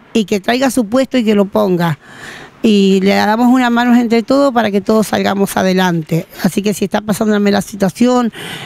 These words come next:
por ahí tiene cosas en su casa, que ropa, que no la usa, que está en buen estado, calzado, accesorios, perfumería,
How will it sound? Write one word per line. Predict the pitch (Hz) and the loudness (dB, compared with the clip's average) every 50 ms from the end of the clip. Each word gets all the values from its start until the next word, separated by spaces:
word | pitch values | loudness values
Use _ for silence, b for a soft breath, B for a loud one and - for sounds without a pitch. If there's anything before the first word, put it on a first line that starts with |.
| B B - | B B -4
por | - 202 202 | -2 0 0
ahí | 208 208 | 0 -2
tiene | 190 214 208 202 196 | -2 -2 -2 -2 -2
cosas | - - 208 190 - 202 196 | -2 -2 -4 0 0 2 2
en | 196 190 | 2 2
su | 170 185 180 | 0 -2 -2
casa, | - 208 208 196 - - 175 190 185 | -2 -2 -4 -4 -4 -4 -2 -2 -4
que | 175 190 185 185 185 180 185 180 180 170 | -4 -2 -2 0 0 0 0 0 0 0
ropa, | 170 190 233 240 240 208 - 240 240 233 233 226 | 2 2 2 2 0 0 0 0 2 2 0 -2
que | - - 196 190 190 185 185 185 | -2 -4 -2 0 2 2 4 4
no | 190 196 202 196 | 4 4 4 4
la | 190 190 190 | 2 0 0
usa, | 208 233 247 247 - - 262 247 254 | 0 0 0 -2 -2 -2 -2 -2 -2
que | 220 214 | -2 -4
está | 202 - 202 | -6 -4 -4
en | 196 196 | -4 -2
buen | 196 202 196 | -2 0 0
estado, | 190 - - - 233 240 247 247 240 226 | 0 -2 -2 -4 -2 -2 -2 -2 -4 -4
calzado, | 202 - 196 185 175 - - - 226 233 233 233 233 233 233 226 214 B B B B B B B | -4 -4 -4 -4 -4 -6 -4 -2 0 0 0 0 0 -2 -2 -2 -4 B B B B B B B
accesorios, | - 202 185 - 202 165 - - 240 240 240 233 233 240 240 233 185 | -6 -4 -2 -2 -2 -2 0 0 0 2 2 2 2 2 0 0 0
perfumería, | - 202 175 160 190 196 196 190 196 226 233 233 247 240 | -2 -2 0 2 2 2 4 4 4 2 2 2 0 -4